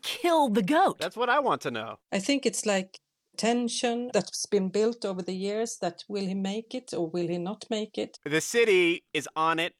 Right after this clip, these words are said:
Speaker 2: It's taking stronger measures to protect the goat. He now has a round-the-clock security detail with guards and a camera.
Speaker 1: But even with all of that, a new threat has emerged this year.
Speaker 3: Birds eating the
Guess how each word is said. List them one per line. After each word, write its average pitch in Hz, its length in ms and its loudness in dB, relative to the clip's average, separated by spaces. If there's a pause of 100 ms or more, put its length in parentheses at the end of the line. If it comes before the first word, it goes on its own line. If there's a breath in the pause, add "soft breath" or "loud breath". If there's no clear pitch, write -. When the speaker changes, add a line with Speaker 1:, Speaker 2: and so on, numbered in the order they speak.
(100)
Speaker 2:
It's - 140 -12
taking 156 380 -4
stronger 214 500 0
measures 165 400 0
to - 160 -8
protect - 440 -6
the 185 100 -6
goat. 170 360 2
He 185 140 -10
now 190 200 2
has 185 140 0
a 190 120 0
round-the-clock 190 880 0
security 160 540 -4
detail 120 600 -2
with 120 240 -8
guards 156 480 0
and 131 140 -8
a 113 60 -8
camera. 120 540 -8 (580 loud breath)
Speaker 1:
But 311 140 2
even 403 260 4
with 311 100 2
all 247 160 4
of 226 80 0
that, 156 320 -2
a 214 140 2
new 220 500 4
threat 127 520 -10
has 147 180 -8
emerged 135 500 -10 (100)
this 147 300 -6
year. 135 160 -14 (140)
Speaker 3:
Birds 196 640 -2
eating 180 560 -8
the - 340 -4